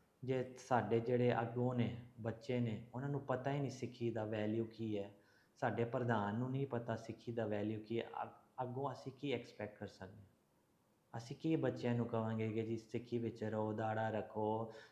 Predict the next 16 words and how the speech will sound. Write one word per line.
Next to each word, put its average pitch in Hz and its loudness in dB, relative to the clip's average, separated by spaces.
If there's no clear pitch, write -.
ਕੇਸ 110 0
ਰੱਖੋ, 110 0
ਤੁਸੀਂ - -6
ਕਛਹਿਰਾ 113 0
ਪਾਓ? 117 -2
ਅਸੀਂ - -16
ਕਿਵੇਂ 233 -2
ਬੱਚਿਆਂ 123 -2
ਨੂੰ 113 -2
ਕਹਿ 101 -4
ਸਕਦੇ - -12
ਹਾਂ? - -20
ਇਹ 151 2
ਡੂੰਘੀਆਂ 156 4
ਗੱਲਾਂ 135 2
ਨੇ। 139 -2